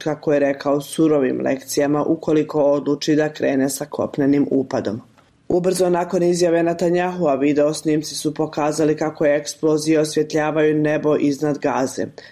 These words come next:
Nekoliko sati ranije izraelska vojska pozvala je devet hiljada vojnih rezervista i rasporedila trupe i tenkove u blizini svoje granice sa Gazom.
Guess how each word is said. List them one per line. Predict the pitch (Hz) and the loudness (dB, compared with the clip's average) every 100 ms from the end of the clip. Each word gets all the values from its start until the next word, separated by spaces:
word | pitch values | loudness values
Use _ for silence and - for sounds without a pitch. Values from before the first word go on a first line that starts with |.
| _ | _
Nekoliko | 156 151 156 147 156 | -2 0 2 0 0
sati | 156 160 151 160 | -2 -2 -2 0
ranije | 156 156 160 156 | 0 2 2 2
izraelska | 151 151 151 151 151 156 | 2 2 0 0 -2 -2
vojska | 147 151 151 160 | 2 2 0 -4
pozvala | 151 156 151 156 151 | -2 0 0 0 0
je | 151 | 2
devet | 160 160 151 | 2 2 2
hiljada | - 147 143 143 | 0 0 2 0
vojnih | 147 139 139 143 | 0 2 2 2
rezervista | 147 147 151 147 143 151 147 156 | 0 0 0 0 2 0 0 2
i | |
rasporedila | 143 147 - 147 143 143 147 | 2 0 0 2 2 0 -2
trupe | 147 156 151 147 | 0 0 2 0
i | 147 | 0
tenkove | 151 147 151 156 151 | -2 -2 0 2 2
u | 156 | 2
blizini | 147 151 151 139 | 2 0 2 0
svoje | 139 - 139 | 0 0 0
granice | 139 127 131 139 143 | 0 -2 -4 -2 -4
sa | - 147 | -2 -4
Gazom. | 139 110 113 - | -2 -4 -4 -6